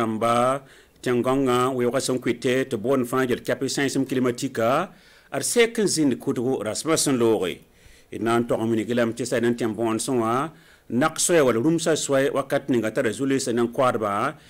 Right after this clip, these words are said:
yaa na n kẽnd baoola d na n dɩke n tog n beoole yel-kãngã zugu. Sãn-biis bãng tɩ yaa ba yɩra television zug la sẽn be woto wã, wĩntoo ka tɩ yɩ ba kɩ baa fo,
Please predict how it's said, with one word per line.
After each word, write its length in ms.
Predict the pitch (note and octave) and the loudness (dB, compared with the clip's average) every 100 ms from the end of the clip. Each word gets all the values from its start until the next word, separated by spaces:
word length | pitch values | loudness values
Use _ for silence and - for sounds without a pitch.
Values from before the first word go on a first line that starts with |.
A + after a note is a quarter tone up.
| - - | -20 -6
yaa 80 | A#2+ | 0
na 160 | D3 F3 | 2 4
n 20 | |
kẽnd 180 | F#3+ F3 | 2 2
baoola 200 | C#3+ C#3+ | 2 2
d 40 | |
na 100 | C3+ | 2
n 60 | B2+ | 2
dɩke 400 | B2+ B2 A#2 A#2 | 0 -2 -2 -2
n 160 | A#2+ A#2 | -2 0
tog 160 | D#3 D3+ | 0 2
n 80 | D3 | 0
beoole 320 | A2+ G#2 B2+ B2 | 2 0 0 -2
yel-kãngã 400 | A2 D#3+ D#3+ B2 | -4 2 4 2
zugu. 320 | C3+ G#2+ E2+ - _ _ _ - _ | 0 -2 -4 -10 _ _ _ -20 _
Sãn-biis 380 | - E3 F#3+ A3+ | 2 2 4 2
bãng 160 | D3 D#3+ | 2 2
tɩ 180 | A3 A#3 | 2 2
yaa 60 | |
ba 120 | C3 C#3+ | 2 2
yɩra 180 | C#3+ | 2
television 760 | G#2 D3+ C#3+ C#3 D3 C#3 B2 C#3 | 0 2 2 4 2 0 -2 -2
zug 160 | C3+ B2+ | -2 -2
la 80 | A2 | -2
sẽn 100 | G#2+ | 0
be 60 | |
woto 220 | A2+ A#2+ | 0 0
wã, 80 | A2 | 0
wĩntoo 300 | A#2+ C#3 C#3+ C3 | 0 0 0 0
ka 100 | C#3+ | -2
tɩ 120 | C3 | -2
yɩ 100 | B2 | 0
ba 100 | A#2 | -2
kɩ 240 | A#2 B2+ F#2+ | -2 -6 -2
baa 200 | A#2 A#2 | 0 0
fo, 420 | A#2 C3 D#3 G3+ | 0 2 2 0